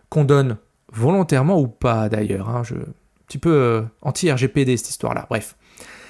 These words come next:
ces datas, elles permettent quoi ? Elles permettent de créer des pubs qui vont venir cibler tes goûts et tes habitudes en fonction de qui tu es. C'est très précis, hein, je l'ai d'ailleurs déjà utilisé.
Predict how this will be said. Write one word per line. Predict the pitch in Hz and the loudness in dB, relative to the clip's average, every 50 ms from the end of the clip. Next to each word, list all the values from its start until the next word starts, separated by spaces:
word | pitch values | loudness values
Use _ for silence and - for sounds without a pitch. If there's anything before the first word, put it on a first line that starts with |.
| - - | -8 -2
ces | - - - 139 | 0 2 2 4
datas, | 127 143 151 - 185 185 | 4 2 2 4 2 2
elles | 190 160 - | 2 2 2
permettent | - 139 131 127 120 - | 2 2 2 0 -2 -2
quoi ? | - - 160 196 208 - | 0 0 0 0 0 -2
Elles | - 131 - | -2 -2 0
permettent | - 139 135 151 160 139 | 0 0 2 2 2 2
de | 120 127 | 0 -2
créer | 113 - - - - 175 165 143 123 107 - - _ _ _ _ - | -2 -2 -4 -2 0 2 2 2 0 -2 -6 -14 _ _ _ _ -10
des | - 120 117 | -6 -6 -4
pubs | - - 180 226 185 127 104 104 _ _ _ _ _ _ _ - | 0 2 2 2 2 0 -2 -4 _ _ _ _ _ _ _ -8
qui | - - | -2 0
vont | 139 139 143 | 2 2 2
venir | 120 131 139 160 196 190 - - _ | 2 2 2 2 2 0 -2 -8 _
cibler | - - - - - - 185 180 160 147 147 151 143 | -2 0 0 0 0 0 0 -2 0 2 2 0 0
tes | - 131 123 | 0 -2 -2
goûts | 117 113 123 151 190 196 - _ _ _ _ _ _ - | -2 0 0 0 -2 -2 -6 _ _ _ _ _ _ -2
et | 151 143 - | -2 -2 0
tes | - 123 113 113 131 | -2 -2 0 0 0
habitudes | 147 147 143 127 - 170 165 | 0 0 0 -2 -2 -2 -2
en | 151 120 | -2 -2
fonction | - - 127 - - 165 156 | -2 -6 -6 -4 -4 -2 0
de | 127 117 - - _ | 0 -2 -2 -4 _
qui | - - 208 208 196 | -4 -2 -2 -2 -2
tu | - - 143 120 | -2 -4 -4 -4
es. | |
C'est | - - - | -4 -4 -4
très | - - 170 175 | -2 -2 0 0
précis, | - - 202 190 - 147 139 | 2 0 0 0 0 0 0
hein, | 120 113 | 0 0
je | 113 | 0
l'ai | 131 123 | 0 2
d'ailleurs | 131 143 165 156 139 | 2 2 2 2 2
déjà | 131 143 160 | 2 0 0
utilisé. | 147 - 151 131 113 107 - | 0 0 -2 -2 -2 -2 -4